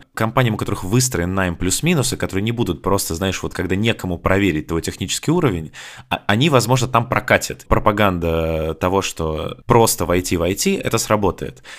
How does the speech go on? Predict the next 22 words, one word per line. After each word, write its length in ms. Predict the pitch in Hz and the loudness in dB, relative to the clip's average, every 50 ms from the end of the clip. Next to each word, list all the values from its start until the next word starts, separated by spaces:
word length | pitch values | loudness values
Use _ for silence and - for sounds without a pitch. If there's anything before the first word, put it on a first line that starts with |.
| - - | -10 -4
Но 240 | - 110 131 139 127 | 0 2 4 4 4
для 140 | 117 117 117 | 2 0 0
компаний, 420 | - 120 113 - 139 139 123 113 | 0 -2 -2 0 0 0 0 0
где 180 | 98 92 104 98 | -2 -2 -2 0
выстроен 480 | 87 113 170 175 - - 110 101 95 | 2 2 2 2 0 0 0 0 0
нормальный 440 | 92 95 95 101 101 90 85 82 80 | 0 0 0 2 2 0 0 -2 -4
технический 520 | - 90 - - 95 82 - - - - 92 | -6 -6 -6 -6 -4 -4 -4 -6 -6 -6 -4
найм, 380 | 90 82 76 67 71 76 - - - - - - | -4 -4 -4 -6 -8 -10 -14 -18 -20 -20 -10 -4
получается 500 | - 98 107 104 - 127 123 127 - 110 | -2 0 0 2 4 2 2 2 2 0
история, 440 | 98 - - 147 147 139 120 107 98 | 0 0 2 2 4 4 4 2 0
что 420 | - - - 104 104 101 95 92 - - - - - - - | 0 -2 -2 0 0 0 0 -2 -6 -14 -20 -20 -14 -8 -6
воронка 720 | 101 95 110 117 135 143 127 98 - - - 73 - - | -2 2 4 4 6 6 4 2 0 -4 -8 -10 -6 -4
огромная, 720 | - 95 95 113 147 185 170 151 101 78 71 - - - - _ _ _ _ - | -2 2 4 6 6 6 6 4 2 -2 -2 -4 -8 -12 -18 _ _ _ _ -8
а 100 | - - | -4 0
конверсия 580 | - 95 104 101 117 175 190 - - - 92 | 0 2 2 4 4 4 4 2 2 2 4
людей 480 | 90 95 107 104 101 101 87 78 76 76 | 4 4 4 4 4 4 4 2 2 0
в 80 | 82 | 0
нормальных 480 | 92 101 107 117 120 101 90 87 - - | 2 2 2 4 2 2 2 0 0 0
разработчиков, 600 | 98 92 101 110 113 110 95 - - - - 80 | 0 2 2 4 4 4 4 2 0 -2 -4 -4
которых 280 | - - - - - 85 | -4 -4 -4 -4 -2 -2
можно 260 | 87 85 82 95 92 | -2 -2 0 -2 -2
взять, 320 | 90 82 76 67 - - | 0 0 0 -2 -4 -8